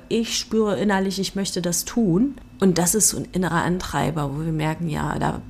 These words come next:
brennt unser Feuer in uns und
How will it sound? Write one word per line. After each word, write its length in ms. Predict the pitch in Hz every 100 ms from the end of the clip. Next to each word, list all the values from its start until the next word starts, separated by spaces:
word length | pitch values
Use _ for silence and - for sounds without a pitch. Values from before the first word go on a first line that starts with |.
| - -
brennt 280 | 170 175 175
unser 300 | 175 170 160
Feuer 580 | - 185 180 156 151 -
in 220 | 165 156
uns 420 | 165 185 226 -
und 320 | - 175 170